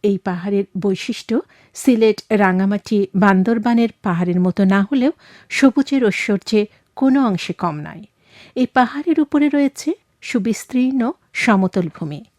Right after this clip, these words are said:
রাজার পাহাড়ের নিচ দিয়ে বয়ে গেছে ছোট্ট নদী ডিউফা, যার শান্ত শীতল জলের স্রোতধারা একটানা বয়ে চলেছে। সহজ সরল এ নদীর বুকে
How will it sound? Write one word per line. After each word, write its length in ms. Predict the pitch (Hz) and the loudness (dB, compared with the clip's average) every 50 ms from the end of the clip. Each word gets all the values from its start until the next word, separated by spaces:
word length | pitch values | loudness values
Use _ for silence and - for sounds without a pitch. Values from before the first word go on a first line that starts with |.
| _ _ _ _ - - - - - - - - | _ _ _ _ -20 -20 -20 -20 -20 -16 -6 2
রাজার 360 | 226 240 240 247 - 320 349 - | 4 4 6 4 4 2 -2 0
পাহাড়ের 360 | - 330 302 311 302 311 294 | 0 -2 0 2 4 4 4
নিচ 180 | 277 277 262 - - | 4 2 2 0 2
দিয়ে 160 | - 277 262 - | 0 0 2 2
বয়ে 200 | 254 254 247 240 | 2 2 2 2
গেছে 280 | 233 233 220 - - 359 480 _ - | 2 0 -2 0 -4 -6 -6 _ -10
ছোট্ট 320 | - - - 302 - - - - | -10 -2 -2 -2 -2 -2 -2 0
নদী 300 | 254 226 208 190 - 370 - _ - - | 2 2 2 2 0 -2 -2 _ -8 -6
ডিউফা, 500 | 175 - 220 196 165 175 - - - - 202 - _ _ _ _ _ _ | -2 2 2 2 2 0 -4 -10 -10 -10 -10 -14 _ _ _ _ _ _
যার 200 | - - 175 - | -6 -6 -6 -6
শান্ত 460 | - - - 196 180 170 170 175 _ - 196 196 | -8 -8 -6 -4 -4 -4 -4 -6 _ -4 -4 -4
শীতল 420 | 185 - - - 180 - 185 180 - _ _ - 202 | -4 -6 -6 -6 -6 -4 -4 -6 -8 _ _ -12 -4
জলের 340 | - 196 165 165 175 175 - - | -2 -2 -2 -2 -4 -8 -10 -10
স্রোতধারা 640 | - - - 190 175 - 208 202 - 233 226 233 285 - - - - - - _ - | -14 -8 -6 -4 -2 -2 -4 -4 -2 -2 0 0 -2 -4 -6 -20 -20 -20 -20 _ -2
একটানা 480 | - 220 240 233 _ - - 240 220 214 | 0 0 0 0 _ -4 -2 0 0 0
বয়ে 240 | 175 - 180 160 185 - | 0 -2 -4 -8 -8 -10
চলেছে। 460 | - 180 175 160 165 - - - 151 185 - _ _ _ _ _ _ _ - | -10 -12 -12 -12 -14 -16 -12 -12 -12 -12 -14 _ _ _ _ _ _ _ -12
সহজ 420 | - - - 226 208 208 240 254 - | -6 -2 0 0 0 0 -2 -4 -6
সরল 420 | - - - 247 226 233 233 233 - - | -6 -10 -6 -4 -2 -2 -2 -2 -2 -2
এ 80 | 202 190 | 0 0
নদীর 340 | 180 170 170 165 190 190 190 | 2 0 0 0 -2 -4 -2
বুকে 280 | 214 208 - - - | -4 -8 -6 -2 -4